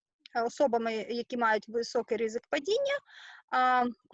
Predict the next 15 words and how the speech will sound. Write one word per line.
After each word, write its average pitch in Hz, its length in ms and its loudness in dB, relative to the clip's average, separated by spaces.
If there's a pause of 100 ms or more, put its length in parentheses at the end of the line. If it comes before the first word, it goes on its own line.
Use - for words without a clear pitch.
(140)
е, 254 180 6
з - 80 -6
першим 285 380 0
напрямку 262 560 0
втручання 247 720 -2
при 247 180 2
lifestyle 233 540 4
redesign, 226 560 0 (520)
при 311 140 2
адаптації 285 600 0
середовища 349 680 4
ми 320 340 4 (220)
повинні, 269 540 0
е, 240 500 2 (240)
е, 240 220 0